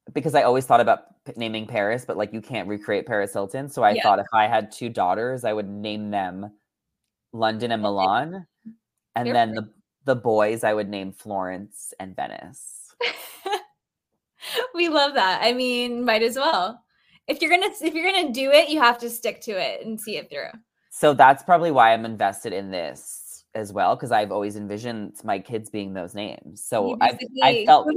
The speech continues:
Speaker 2: Paris Hilton R one.
Speaker 1: I've always felt connected to Paris Hilton. I grew up, like, vacationing in Hilton hotels and, like, asking everyone where Paris is, and, like, she had that,
Speaker 2: <laughs>
Speaker 1: she, she wasn't there.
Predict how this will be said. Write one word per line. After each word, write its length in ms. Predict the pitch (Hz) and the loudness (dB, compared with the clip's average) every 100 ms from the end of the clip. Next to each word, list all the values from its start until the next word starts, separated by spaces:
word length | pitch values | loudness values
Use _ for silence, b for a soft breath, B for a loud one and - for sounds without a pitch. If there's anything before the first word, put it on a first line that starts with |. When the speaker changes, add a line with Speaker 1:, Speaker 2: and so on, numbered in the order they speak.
| 320 285 | -2 -2
Speaker 2:
Paris 160 | 294 | 0
Hilton 240 | 320 277 262 | 0 0 -2
R 140 | 269 | -2
one. 320 | 320 208 208 - _ _ _ - | -2 -4 -8 -20 _ _ _ 0
Speaker 1:
I've 180 | 143 | 2
always 200 | 139 139 147 | 2 0 0
felt 140 | 151 | -2
connected 260 | 131 107 117 | -4 -8 -8
to 80 | |
Paris 240 | 123 127 123 | -4 -4 -4
Hilton. 340 | 131 139 131 | -6 -6 -4
I 160 | 90 107 | -2 -2
grew 220 | 104 120 | -4 -2
up, 320 | 95 92 - | 0 0 -2
like, 180 | 113 95 | -6 -4
vacationing 480 | 101 101 117 - 110 | -6 -8 -8 -10 -10
in 80 | 107 | -6
Hilton 260 | 107 104 117 | -6 -6 -6
hotels 480 | 104 110 101 107 | -2 4 4 4
and, 120 | 113 107 | -2 -4
like, 160 | 98 - | -4 -2
asking 460 | 101 101 - 135 | -2 -2 -6 -6
everyone 420 | 135 143 143 139 120 | -2 0 0 0 -2
where 180 | 101 | -4
Paris 380 | 101 113 104 120 | -2 -4 -4 -2
is, 300 | 156 175 180 | -2 -2 -4
and, 240 | - 120 110 | -8 -6 -6
like, 220 | 110 - 480 | -6 -4 -6
she 120 | - | -4
had 80 | 135 | -4
that, 140 | 123 - | -4 -2
Speaker 2:
<laughs> 160 | 539 - | -4 -4
Speaker 1:
she, 200 | - 127 | -10 -12
she 280 | - - | -10 -8
wasn't 260 | 165 180 143 | -6 -8 -2
there. 340 | 107 98 143 | 0 0 -2